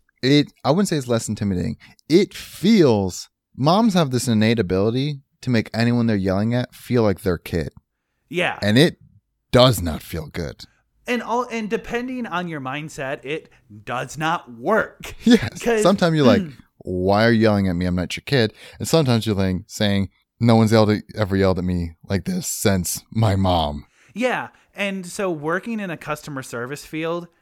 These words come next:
Speaker 2: you will have many moms yell at you like they are your mom. And once somebody comes up to me with that attitude, I'm like,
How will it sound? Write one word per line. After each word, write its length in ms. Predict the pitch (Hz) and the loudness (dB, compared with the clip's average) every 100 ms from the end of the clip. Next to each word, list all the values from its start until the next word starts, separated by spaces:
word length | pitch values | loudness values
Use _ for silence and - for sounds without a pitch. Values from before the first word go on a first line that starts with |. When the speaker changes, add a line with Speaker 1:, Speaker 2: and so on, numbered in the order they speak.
| _ | _
Speaker 2:
you 240 | 135 143 156 | -18 -10 -8
will 200 | 165 165 | -8 -6
have 380 | 185 175 147 - _ | -4 -4 -6 -12 _
many 420 | 113 120 123 143 | -16 -12 -10 -10
moms 560 | 151 156 156 131 127 107 | -8 -6 -4 -6 -10 -16
yell 280 | 117 143 156 | -10 -8 -8
at 80 | 131 | -10
you 240 | 120 120 | -12 -12
like 420 | 117 123 135 117 110 | -12 -12 -12 -14 -12
they 180 | 131 | -8
are 160 | 139 135 | -6 -8
your 260 | 127 123 139 | -8 -10 -8
mom. 400 | 143 139 113 113 - - - | -6 -6 -8 -14 -20 -20 -10
And 240 | 170 147 | -8 -8
once 240 | 143 175 175 | -8 -8 -8
somebody 300 | 202 190 185 | -8 -6 -6
comes 260 | 180 151 | -8 -8
up 140 | 120 - | -12 -12
to 60 | 156 | -12
me 160 | 147 | -10
with 240 | 139 127 131 | -10 -10 -10
that 180 | 131 117 | -10 -10
attitude, 580 | 117 123 123 156 160 | -12 -12 -12 -8 -8
I'm 180 | 147 143 | -8 -8
like, 240 | 135 135 | -8 -12